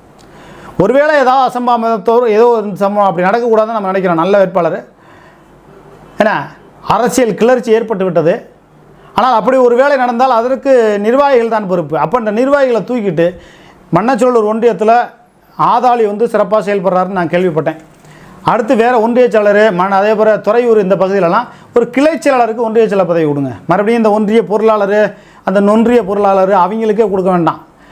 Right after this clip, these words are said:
நீங்க கிளை செயலாளரா யார் இருக்காங்களோ அதுல ஒரு, ஒரு நூறு கிளை செயலாளர்ல அதுல ஒரு குழுக்கள் முறையில அதுல யார் நல்லா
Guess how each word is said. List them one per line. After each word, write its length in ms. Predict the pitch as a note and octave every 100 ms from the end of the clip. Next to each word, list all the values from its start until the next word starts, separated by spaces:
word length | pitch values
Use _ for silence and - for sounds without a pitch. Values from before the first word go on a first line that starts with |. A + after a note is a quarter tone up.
| -
நீங்க 260 | - A3+ A#3+
கிளை 320 | A#3 A#3+ C#4+
செயலாளரா 380 | A#3+ C4+ B3+ C4
யார் 280 | A#3 A3+ G#3
இருக்காங்களோ 220 | G#3 G#3+
அதுல 320 | A#3 G#3+ A3
ஒரு, 260 | G#3 F#3+ F#3+ - _ _ -
ஒரு 380 | F#3+ G3 F#3
நூறு 240 | F#3 G#3 G3
கிளை 180 | G#3 A#3+
செயலாளர்ல 320 | A3 G3 G3
அதுல 300 | A3 G3 A3+
ஒரு 180 | A3 F#3
குழுக்கள் 300 | A#3 A3+ G#3+
முறையில 300 | F#3+ G3+ G#3
அதுல 220 | F#3+ A3+
யார் 220 | G#3+ A#3
நல்லா 420 | G3+ G3+ G#3 F3+